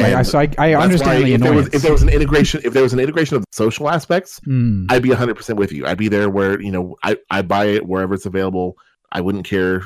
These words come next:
Speaker 2: about having to open up this other launcher as opposed to this
Speaker 1: Yeah.
Speaker 2: one.
Speaker 1: Yeah.
Speaker 2: For me, it's a hundred percent that. If there's a game where I'm gonna be playing with other people, I want to have my full friends list there.
Speaker 1: Yeah.
Speaker 2: I
Speaker 1: And
Speaker 2: have
Speaker 1: it's
Speaker 2: hundreds of people on my friends list on Steam.
Speaker 1: It's, so it's like, I,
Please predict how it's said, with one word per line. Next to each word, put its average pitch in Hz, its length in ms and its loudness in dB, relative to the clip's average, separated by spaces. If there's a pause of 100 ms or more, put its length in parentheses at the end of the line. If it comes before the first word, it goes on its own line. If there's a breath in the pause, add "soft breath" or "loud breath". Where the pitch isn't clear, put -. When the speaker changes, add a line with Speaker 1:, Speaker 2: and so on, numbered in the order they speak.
(100)
Speaker 2:
about 87 240 -6
having 90 300 -4
to - 140 -8
open 90 180 -6
up 87 100 -6
this 92 140 -10
other 90 180 -6
launcher 87 320 -6
as 87 100 -8
opposed 90 260 -10
to - 40 -12
this 110 160 -2
Speaker 1:
Yeah. 80 60 -12
Speaker 2:
one. 80 180 -10 (340 loud breath)
Speaker 1:
Yeah. 80 220 -10
Speaker 2:
For 107 80 -2
me, 110 180 0
it's 113 120 0
a 107 40 -2
hundred 104 200 -2
percent 92 240 -8 (300)
that. 85 340 -4
If 82 160 -10
there's 95 240 -6
a 92 60 -4
game 107 220 -2
where 113 140 0
I'm 95 80 -4
gonna 110 140 -2
be 92 80 -6
playing 98 500 -4
with 98 200 -4
other 92 200 -2
people, 147 460 -6 (480 soft breath)
I 101 140 0
want 104 180 0
to 101 80 -6
have 95 160 -2
my 92 140 -2
full 87 200 -8
friends 82 260 -8
list - 240 -14
there. - 280 -20
Speaker 1:
Yeah. 117 240 -4 (160)
Speaker 2:
I - 80 -2
Speaker 1:
And 139 60 2
Speaker 2:
have 156 100 0
Speaker 1:
it's 156 160 -10
Speaker 2:
hundreds 110 320 -2
of 101 80 -2
people 95 260 -4
on 87 80 -2
my 87 100 -2
friends 87 240 -4
list 82 140 -10
on 85 120 -6
Steam. 76 260 -12 (180)
Speaker 1:
It's, - 420 -6
so 165 120 0
it's 160 80 0
like, 160 200 -2
I, 139 280 -2